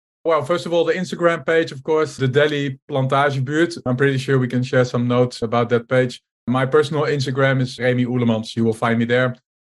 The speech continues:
LinkedIn is, of course, also a profile which I have to be in touch. And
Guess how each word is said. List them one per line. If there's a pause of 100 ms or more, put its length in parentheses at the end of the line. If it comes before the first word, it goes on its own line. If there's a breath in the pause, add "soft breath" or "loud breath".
(200)
LinkedIn
is,
of
course,
also
a
profile
which
I
have
to
be
in
touch.
And